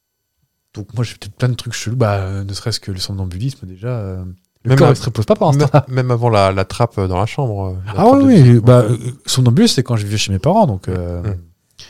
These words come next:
Speaker 1: j'ai quitté chez mes parents à onze ans, donc... Euh,
Speaker 2: <laughs> T'es déjà à l'usine, hein.
Speaker 1: Bah, attendez, vous croyez quoi ? Euh, dans les autres rêves, parce que ça, je suis pas sûr que tu... Être suivi.
Speaker 2: Ouais, non, j'ai pas.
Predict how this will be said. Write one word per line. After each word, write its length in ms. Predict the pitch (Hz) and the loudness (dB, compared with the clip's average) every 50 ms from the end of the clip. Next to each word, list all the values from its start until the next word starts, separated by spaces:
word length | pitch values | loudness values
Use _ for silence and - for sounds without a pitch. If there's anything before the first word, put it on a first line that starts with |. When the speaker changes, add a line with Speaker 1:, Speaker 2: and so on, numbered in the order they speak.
| _ | _
Speaker 1:
j'ai 120 | - - 107 | -12 -12 -12
quitté 200 | 104 - - 123 | -12 -10 -6 -6
chez 160 | 110 - - | -6 -2 -2
mes 60 | 110 104 | -4 -2
parents 260 | - 117 110 107 101 | -2 -2 -2 -2 -2
à 40 | 92 | -4
onze 280 | 90 95 101 107 107 120 | -4 -4 -4 -4 -2 -2
ans, 120 | 127 107 | -2 -4
donc... 280 | 87 87 87 90 - - | -4 -8 -12 -16 -16 -18
Euh, 240 | 90 87 90 90 90 90 - - 98 - | -16 -14 -14 -14 -12 -14 -14 -14 -12 -6
Speaker 2:
<laughs> 300 | - 120 123 117 120 107 | -6 -6 -6 -4 -8 -6
T'es 100 | - 123 | -8 -8
déjà 220 | 110 120 113 107 104 | -6 -4 0 0 0
à 40 | 95 | 0
l'usine, 360 | 95 95 104 135 180 196 156 | 0 -4 -4 -4 -4 -2 -4
hein. 80 | 151 170 - | -4 -4 0
Speaker 1:
Bah, 120 | - 123 - | 0 2 4
attendez, 400 | - 123 110 - 127 117 113 117 | 4 2 2 2 -2 0 0 0
vous 100 | 110 107 | -2 -2
croyez 300 | - - 107 101 98 95 | -4 -4 -4 -4 -4 -6
quoi ? 200 | - - 101 98 - - - - - - - - - - - - - - | -8 -8 -10 -10 -10 -10 -12 -12 -12 -14 -16 -18 -20 -18 -20 -12 -2 4
Euh, 160 | 143 143 143 | 4 6 6
dans 140 | 139 147 151 | 6 4 4
les 100 | 151 143 | 4 4
autres 180 | 180 208 - - | 4 2 0 -4
rêves, 440 | - - - 190 240 240 220 175 143 | -6 2 4 4 4 6 4 2 2
parce 160 | - - - | 2 -4 -6
que 80 | - 127 | -4 -2
ça, 160 | 117 - 175 | 0 2 0
je 80 | 160 - | 0 0
suis 80 | - 120 | -4 -2
pas 140 | - 143 | 0 0
sûr 160 | 131 - 170 160 | 0 0 -4 -6
que 60 | - | -6
tu... 640 | - - 120 117 113 113 113 113 110 113 113 117 113 _ _ _ _ - | -6 -4 -4 -2 -2 -2 -4 -4 -4 -4 -4 -4 -6 _ _ _ _ 0
Être 260 | - 170 160 - - 156 | 0 0 0 2 0 0
suivi. 400 | - - - 147 120 117 143 180 _ _ _ _ _ _ _ _ _ _ _ _ _ _ _ _ - | 0 0 -2 -2 0 0 -2 -4 _ _ _ _ _ _ _ _ _ _ _ _ _ _ _ _ -10
Speaker 2:
Ouais, 540 | 113 101 92 90 87 87 92 107 143 202 208 160 | -6 -4 -2 -2 -2 -2 -2 -2 -2 -4 -6 -8
non, 220 | 123 113 101 95 117 | -4 -2 -2 0 0
j'ai 100 | 127 131 | 0 -2
pas. 300 | 120 - 98 101 131 170 | -2 -2 0 0 0 -2